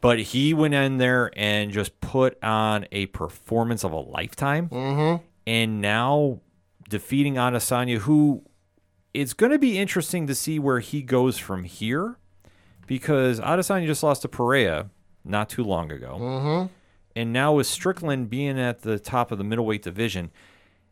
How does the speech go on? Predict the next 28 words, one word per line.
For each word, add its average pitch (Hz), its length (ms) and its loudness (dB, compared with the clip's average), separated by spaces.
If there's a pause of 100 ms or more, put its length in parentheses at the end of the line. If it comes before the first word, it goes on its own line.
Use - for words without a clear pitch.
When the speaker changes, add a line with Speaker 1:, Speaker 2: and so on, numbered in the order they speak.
(420)
Speaker 1:
Adesanya 247 720 2
is 135 240 -2
at 135 160 0
this 120 160 -4
very 135 680 -2 (140)
interesting 143 600 -4
point 123 340 -4
in 101 160 -2
his 101 200 -4
career, 117 440 0
as 98 160 -4
weird 185 440 0
as 143 120 2
that 139 220 0
sounds. 160 520 -8
Speaker 2:
Mm-hmm. 151 500 0 (600)
Speaker 1:
But 123 380 2 (1040)
I 113 100 -2
know 131 220 2
the 180 100 0
talk 156 380 -4
is 117 240 -2 (580)
giving 131 240 -2
him 127 200 0
an 110 60 0
automatic 110 480 0
rematch, 139 680 -4
but 101 280 2